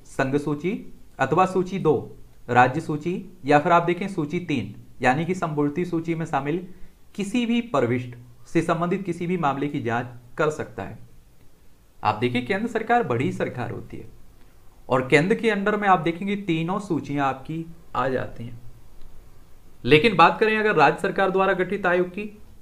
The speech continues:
तो याद रखिए सातवीं अनुसूची में जो सूची दो है, जैसे आप लोग क्या कहते हैं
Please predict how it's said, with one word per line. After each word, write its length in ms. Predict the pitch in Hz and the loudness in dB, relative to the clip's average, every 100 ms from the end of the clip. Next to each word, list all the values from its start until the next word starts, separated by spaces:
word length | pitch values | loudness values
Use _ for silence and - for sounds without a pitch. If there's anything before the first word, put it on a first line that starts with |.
| - | -4
तो 60 | |
याद 320 | 120 123 139 160 | 2 4 6 4
रखिए 480 | 160 180 180 180 - - - | 2 0 0 -2 -12 -20 -20
सातवीं 520 | - 151 151 190 208 | 4 8 8 6 0
अनुसूची 420 | 196 185 196 202 | -2 -2 -4 -4
में 140 | 208 196 | -2 2
जो 100 | 185 | 0
सूची 380 | 185 151 156 160 | 0 -4 -4 -2
दो 220 | 135 160 | 2 2
है, 280 | 117 92 - - - - - - - - 135 | 0 -6 -12 -20 -20 -20 -20 -20 -20 -2 2
जैसे 220 | 165 180 | 4 4
आप 180 | 160 175 | 4 4
लोग 240 | 180 180 | 4 4
क्या 140 | 170 | 2
कहते 240 | 165 165 180 | 4 0 -2
हैं 340 | 262 - - | -6 -8 -16